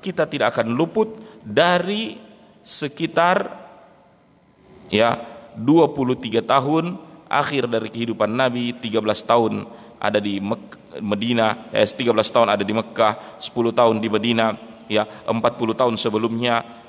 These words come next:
eh, sebelum menerima Rasul, tidak akan lepas dari kehidupan yang dilalui oleh Rasulullah sallam. Di situ terdapat perubahan besar arah kehidupan manusia.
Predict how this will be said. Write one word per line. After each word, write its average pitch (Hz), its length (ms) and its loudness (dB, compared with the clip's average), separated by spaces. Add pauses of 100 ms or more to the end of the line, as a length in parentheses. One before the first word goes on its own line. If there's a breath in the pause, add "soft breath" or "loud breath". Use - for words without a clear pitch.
(120)
eh, 104 420 4
sebelum 117 380 0
menerima 107 360 0
Rasul, 110 400 0 (460 loud breath)
tidak 165 320 2
akan 127 220 -2
lepas 139 420 -2
dari 113 540 0 (640 soft breath)
kehidupan 131 480 4 (100)
yang 110 160 0
dilalui 104 320 4
oleh 104 160 4
Rasulullah 104 360 0
sallam. 160 360 2 (280 loud breath)
Di 135 180 -6
situ 143 300 -4
terdapat 120 500 0
perubahan 131 560 0
besar 147 720 2
arah 135 240 0
kehidupan 110 420 -2
manusia. 95 460 -6